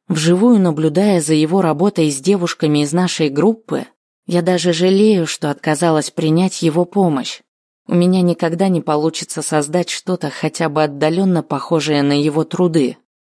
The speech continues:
Настолько детально продуманных образов у Эмилии и Виолетты еще не было.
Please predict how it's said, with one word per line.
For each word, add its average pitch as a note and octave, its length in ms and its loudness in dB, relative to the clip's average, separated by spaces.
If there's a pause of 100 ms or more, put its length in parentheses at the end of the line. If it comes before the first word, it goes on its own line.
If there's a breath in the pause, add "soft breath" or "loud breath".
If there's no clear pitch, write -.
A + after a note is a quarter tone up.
(160)
Настолько F3+ 540 -2
детально E3+ 480 0
продуманных E3 760 0
образов E3 540 -2
у D#3 80 2
Эмилии D#3 680 4
и D3 40 2
Виолетты D3 720 0
еще D3 420 -4
не F#3 260 4
было. C3+ 360 -4